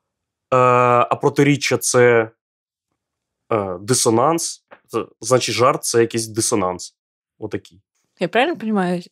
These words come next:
Speaker 2: есть, типа, условно, ты, ты делаешь такую градацию, есть тупой юмор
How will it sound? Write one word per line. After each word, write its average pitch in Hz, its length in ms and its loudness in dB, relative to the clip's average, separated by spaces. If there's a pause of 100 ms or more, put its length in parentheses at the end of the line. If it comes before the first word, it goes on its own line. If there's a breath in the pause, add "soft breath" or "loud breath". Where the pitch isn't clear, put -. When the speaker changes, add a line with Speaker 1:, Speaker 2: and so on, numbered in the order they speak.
Speaker 2:
есть, 196 260 -2
типа, 165 300 -10
условно, 165 480 -4
ты, 160 220 -8 (260)
ты 160 220 -6
делаешь 214 340 0
такую 185 220 -8
градацию, 156 460 -10
есть - 160 -14 (240)
тупой 202 360 2
юмор 160 280 -4